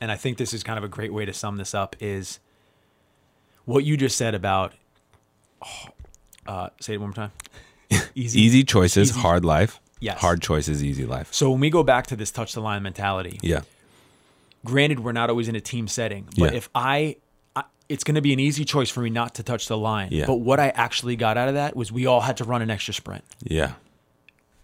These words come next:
Speaker 1: There was a consequence. There wasn't a reward for me cutting it short. There was a consequence.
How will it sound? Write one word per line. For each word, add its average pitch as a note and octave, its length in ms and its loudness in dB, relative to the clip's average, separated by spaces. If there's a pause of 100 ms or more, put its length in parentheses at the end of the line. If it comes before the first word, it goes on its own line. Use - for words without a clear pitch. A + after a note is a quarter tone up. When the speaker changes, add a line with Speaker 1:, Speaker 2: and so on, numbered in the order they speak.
(440)
Speaker 1:
There D3 100 6
was C#3 100 6
a B2+ 40 2
consequence. C3 760 0 (440)
There C#3+ 140 8
wasn't D3+ 260 6
a D#3 40 2
reward D3+ 420 4
for A#2 140 -4
me A#2+ 240 -2
cutting A2+ 300 -2
it G#2+ 100 -6
short. G#2+ 380 -4
There A#2 80 0
was A2+ 120 -2
a A#2 40 -6
consequence. G#2 680 -8